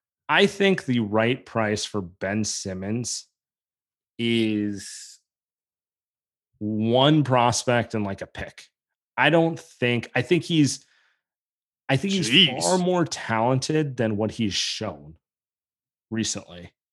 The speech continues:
Speaker 1: but you can't discount what he's shown. Like,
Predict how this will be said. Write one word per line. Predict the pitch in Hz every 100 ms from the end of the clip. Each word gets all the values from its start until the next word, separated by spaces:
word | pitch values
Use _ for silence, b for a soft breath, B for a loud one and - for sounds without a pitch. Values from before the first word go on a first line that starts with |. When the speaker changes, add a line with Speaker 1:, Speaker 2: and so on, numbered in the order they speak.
| _ _ _ _ _
Speaker 1:
but | 139 117 -
you |
can't | 113 - 139 139
discount | 117 - - 101 80
what | 95
he's | 92
shown. | - 90 82 85
Like, | 95